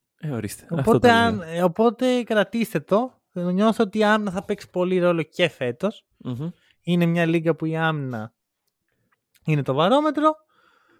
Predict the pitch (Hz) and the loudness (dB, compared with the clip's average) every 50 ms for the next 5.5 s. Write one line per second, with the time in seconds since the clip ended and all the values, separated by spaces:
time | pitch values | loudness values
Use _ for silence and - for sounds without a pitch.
0 | _ _ _ _ _ _ _ - 233 285 302 285 220 185 - 233 220 214 185 160 | _ _ _ _ _ _ _ 2 4 4 6 4 4 2 2 2 4 4 2 2
1 | - 156 151 135 - - 147 151 139 - - _ - 131 - - 135 135 123 - | 2 2 2 2 2 4 2 2 2 -2 -6 _ -4 -4 -2 2 2 2 2 2
2 | - - - 101 117 - - - 165 165 180 185 165 175 170 160 156 156 - 156 | -2 -8 -8 -8 -8 -10 -14 -6 0 2 2 2 0 -2 -6 -6 -6 -4 -2 -4
3 | 147 - - - - - 214 185 151 151 175 175 175 165 156 143 139 131 117 - | -4 -4 -8 -12 -6 -4 -4 -4 0 2 4 4 4 4 2 0 -4 -6 -6 -2
4 | - 143 139 123 - - 113 _ - 170 160 151 147 151 147 139 127 - - 135 | 0 2 2 0 0 -8 -12 _ 0 0 2 4 4 4 4 4 2 2 -2 -4
5 | 127 120 110 - - 151 139 - - - | -2 -4 -4 -4 -2 -2 -2 -2 -4 -10